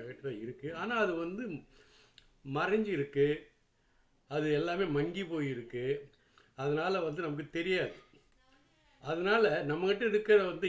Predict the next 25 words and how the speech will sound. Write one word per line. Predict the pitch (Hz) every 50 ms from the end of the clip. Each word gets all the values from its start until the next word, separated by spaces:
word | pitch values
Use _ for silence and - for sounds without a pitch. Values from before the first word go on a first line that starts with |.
| 151 143
எண்ணங்களை | 151 165 180 202 220 247 233 233 233 214 202 151 143
தவிர | 160 143 135 139 160 196 202 160
வேறொன்றும் | 131 147 175 214 226 220 214 180 180 226 233 196
நம்ம | 156 160 180 175
கட்டுப்படுத்த | 143 131 - 147 139 123 107 107 - 98
முடியாது. | 95 87 90 87 - _ - _ _ _ _ _ _ _ _ _ -
அதாவது | 143 156 180 190 -
கடவுள் | - 143 151 165 202 214 220 233 214
வந்து | 196 180 180 196 208 190
இந்த | 175 170 160 160 151 147 135 127 123 123
எல்லாத்தையும் | 127 139 156 175 180 - 220 208 151
உருவாக்குனது | 151 165 185 175 175 160 143 165 208 220 208
ஒரு | 185 151 131
எண்ணங்கள்னால | 117 120 127 139 143 135 131 120 113 104 98 101 107
தான். | - - -
அதே | - 156 185 214
மாதிரி | 208 196 196 190 202 220 208 165
நம்மளும் | 143 139 139 151 170 196 220 202 175
அதே | 143 147 143
தான். | 143 156 147 - - - - - - - - - - _ _ _ _ _ _ _ _ _ _ - - - _ - - - -
நம்ம | 147 147 170 190 185 180
வந்து | 185 196 214 233 214
எண்ணங்களை | 170 165 175 190 226 240 233 233 226 220 196
வந்து | 165 156 151 165 185 214 180 160 180 208 214 - - _ _ _ _ _ _ _ _ _ -
கட்டுப்படுத்தாம | 160 156 - 220 175 185 175 170 - 160 123 113 110